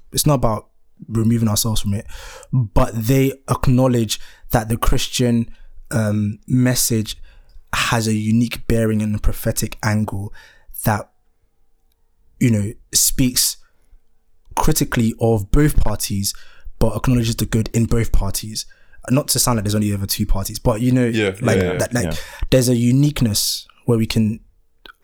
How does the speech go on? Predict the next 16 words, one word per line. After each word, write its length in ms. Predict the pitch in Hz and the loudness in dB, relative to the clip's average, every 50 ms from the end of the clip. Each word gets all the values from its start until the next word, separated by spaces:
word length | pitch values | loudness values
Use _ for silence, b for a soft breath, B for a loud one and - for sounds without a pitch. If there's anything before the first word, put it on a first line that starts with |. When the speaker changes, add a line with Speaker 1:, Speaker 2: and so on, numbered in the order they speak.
| _ _ _ - | _ _ _ -8
Speaker 1:
approve 460 | - - - - - 143 143 135 117 | -2 4 4 6 6 6 4 4 2
of 100 | 110 - | 0 0
certain 320 | - - 117 113 - 117 | 0 2 2 2 0 0
things 240 | 110 117 110 110 120 - - | 0 0 0 0 -2 -4 -8
across 380 | - - - - 120 - - | -4 0 0 2 2 0 -2
the 140 | - - 113 | -4 -6 -10
board 420 | 104 - - 127 104 104 101 - - - - _ _ _ _ _ _ - - - | -6 -4 -2 -2 0 -2 -2 -4 -6 -10 -16 _ _ _ _ _ _ -20 -6 -2
and 160 | - 113 113 113 | 0 2 2 2
disagree 340 | 120 113 - 117 113 113 | 2 0 0 0 0 0
with 100 | 107 101 | 2 2
certain 280 | - - 107 101 - 107 | 0 0 -2 -2 -2 -2
things 180 | - 107 104 - | 0 0 -2 -2
across 320 | - 104 - - 104 - | -2 0 2 2 2 2
the 80 | - - | -2 0
board, 320 | 104 - 107 98 104 101 - | 0 0 0 0 -2 -6 -8
Speaker 2:
Mm. 260 | 110 110 104 98 98 | -10 -10 -10 -10 -12